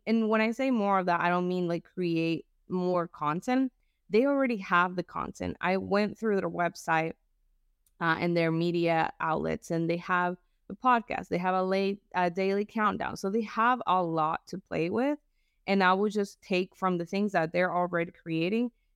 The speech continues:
and posting more of that into their main Moonbirds feed. Uh, and then they, they do a lot of, um, podcasts and interviews with artists. Uh, so showing the artists on their feed, showing the art on their feed,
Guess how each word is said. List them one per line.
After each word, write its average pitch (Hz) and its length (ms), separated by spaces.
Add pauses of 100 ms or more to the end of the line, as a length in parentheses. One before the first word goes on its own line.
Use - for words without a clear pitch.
(160)
and 185 420 (200)
posting 226 400
more 180 220
of 165 100
that 165 260
into 185 300
their 175 180
main 165 460
Moonbirds 160 600
feed. - 380 (440)
Uh, 175 300
and 214 180
then 220 220 (100)
they, 233 340
they 214 200
do 233 200
a 277 160
lot 185 260
of, 170 640
um, 165 580 (220)
podcasts 170 460
and 170 140
interviews 165 600
with 165 180 (120)
artists. 190 640 (380)
Uh, 180 180
so 202 200
showing 220 460
the 220 200
artists 185 480 (100)
on 180 320
their 170 240
feed, 180 400
showing 180 380
the 175 160
art 170 320
on 175 140
their 170 160
feed, 165 340